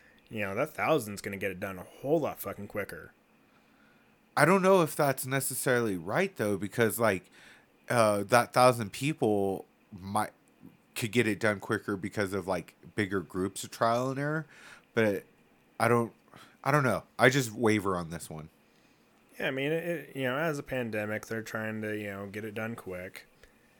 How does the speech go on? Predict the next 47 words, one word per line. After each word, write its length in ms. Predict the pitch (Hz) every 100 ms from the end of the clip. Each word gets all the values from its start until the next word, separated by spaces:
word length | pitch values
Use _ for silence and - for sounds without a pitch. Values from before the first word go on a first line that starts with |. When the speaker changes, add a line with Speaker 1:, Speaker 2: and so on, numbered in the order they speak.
| _ _
Speaker 1:
And, 560 | 123 117 113 110 110 101
you 120 | 135
know, 120 | 127 -
if 200 | 196 190
they, 320 | 202 170 156
you 160 | 156 147
know, 280 | 127 123 120 _ -
if 140 | 151
the 120 | 147 135
pandemic 460 | 151 151 151 147
came 180 | 151 147
out 160 | 147 131
in 80 |
February 340 | 123 139 139 139
and 100 | 135
they 40 |
had 160 | 127 127
it 100 | 123
done 180 | 135 131
by 120 | 123
March, 340 | 117 120 127
I'd 140 | 117 110
be 60 |
like, 180 | 104 - -
"Uh, 400 | 214 208 190 190 170 -
you 200 | 143 131
know, 240 | 127 123 -
try 160 | 147
again." 260 | 107 87 82 _ _ - -
Speaker 2:
Well, 220 | 165 165
I 160 | 143
just 240 | 156 202 -
waver 340 | 143 160 160
on 120 | 135
this 200 | 120 117
one 180 | 131 117
because, 580 | 107 110 120 110 98 - _ - _ _ -
uh, 280 | 117 107 98 - - 127 151 _ -
since 440 | - - 135 -
we 260 | 135 120 110 95
withdrew 540 | 123 120 - 110 120
from 260 | 117 117 92 -
who, 440 | - 147 110 95 87 - - - _
that 180 | 113 113
means 240 | 117 117
we're 240 | 101 104 -
only, 600 | 110 107 107 101 98 95